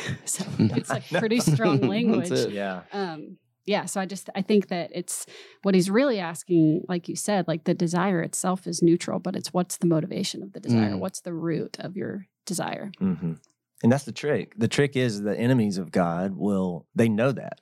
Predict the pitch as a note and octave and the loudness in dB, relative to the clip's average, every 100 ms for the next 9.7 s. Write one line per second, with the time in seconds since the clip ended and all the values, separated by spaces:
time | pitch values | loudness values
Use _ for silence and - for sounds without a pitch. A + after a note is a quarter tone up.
0 | - G#3 - A3+ - _ - G2+ - G2 | -6 -4 -4 -8 -20 _ -2 0 0 -2
1 | G2+ G2+ G#2 G2 F2 G#2+ B2+ F#2 F2+ E2+ | 0 0 0 -2 -2 -4 -4 -2 -2 -2
2 | D#2+ - F2 E2+ F2+ F2+ E2 F#2+ G#2+ G2 | -6 -8 -8 -6 -2 -2 -2 -2 -2 -4
3 | - F#2 F2+ E2+ - B2+ B2 A#2 A2+ A2 | -4 -6 -8 -12 -2 0 2 2 2 0
4 | - - F#2+ F2+ E2+ E2+ - - - - | -4 -6 -4 -2 -2 -4 -10 -20 -20 -20
5 | - - F#2+ F2 E2+ D#2+ D#2+ - G#2+ G2+ | -20 -2 0 2 2 0 -4 -6 2 2
6 | F#2+ - A2+ B2+ G2 A#2 B2+ F#2 E2+ E2+ | 2 0 2 4 4 2 2 -2 -2 0
7 | E2 D#2 - F2 E2 E2 E2 - - _ | 2 0 -2 -2 0 0 -2 -6 -10 _
8 | - G#2 - G#2 G#2 A#2 A2 F#2+ F2+ E2+ | -8 -4 2 6 6 6 4 2 2 2
9 | E2+ - - G#2 F2+ F#2 - | 2 -2 2 4 4 0 -8